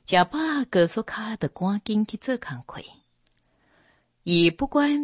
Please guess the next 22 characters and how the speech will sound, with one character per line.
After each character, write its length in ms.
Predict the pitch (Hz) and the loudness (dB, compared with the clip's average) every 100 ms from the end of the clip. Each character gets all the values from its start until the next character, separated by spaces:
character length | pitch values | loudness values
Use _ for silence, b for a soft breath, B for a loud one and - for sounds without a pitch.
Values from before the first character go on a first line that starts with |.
| 277 | -4
伫 180 | - 120 | -4 -4
先 300 | - 139 131 | -2 -6 -6
生 360 | - 185 185 - | -6 -6 -6 -8
的 100 | 160 | -8
面 240 | 151 131 120 | -6 -8 -8
前 480 | - 123 139 190 226 | -10 -6 -4 -4 -6
甲 100 | - | -8
背 380 | 262 - 127 107 | -6 -6 -6 -6
后， 340 | - 127 127 143 b b _ | -12 -10 -12 -16 b b _
拢 240 | 233 240 _ | -2 -2 _
完 500 | 170 170 160 156 156 | -4 -2 -2 -2 -2
全 340 | 139 135 170 | -4 -4 -6
共 140 | 208 143 113 | -6 -10 -10
款， 300 | - 196 - b b b b b | -8 -8 -10 b b b b b
讲 260 | - 262 240 | 4 4 6
完 220 | 190 180 | 4 2
全 240 | 180 170 202 | 0 -2 0
共 180 | 170 120 | -2 -4
款 380 | - 214 190 160 | -4 -2 -2 -4
的 140 | 135 | -8
好 260 | 135 - 139 | -10 -10 -10
话。 140 | 135 | -10